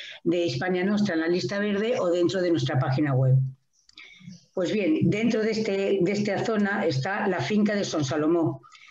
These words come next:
donde a su vez se encuentra la, la cuenca visual y los elementos más descata-, más destacados de este lugar, y en la cual se proyectaba la ampliación de este parque fotovoltaico que ven ustedes aquí,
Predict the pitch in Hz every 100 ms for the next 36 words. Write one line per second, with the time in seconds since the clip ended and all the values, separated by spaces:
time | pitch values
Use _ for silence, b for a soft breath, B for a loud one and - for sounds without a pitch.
0 | B - 185 185 180 196 202 220 226 208
1 | 202 196 208 220 208 180 170 175 190 180
2 | 214 220 226 220 202 - 160 156 165 151
3 | 175 170 208 202 165 190 208 208 208 196
4 | - 208 185 185 196 208 208 202 151 196
5 | 220 165 175 190 160 147 143 135 B B
6 | B B - 196 180 175 185 214 208 185
7 | 175 170 165 208 190 180 156 147 151 208
8 | 180 156 196 - 202 208 - 202 180 180
9 | 165 170 202 190 165 135 156 180 175 180
10 | 180 175 185 143 190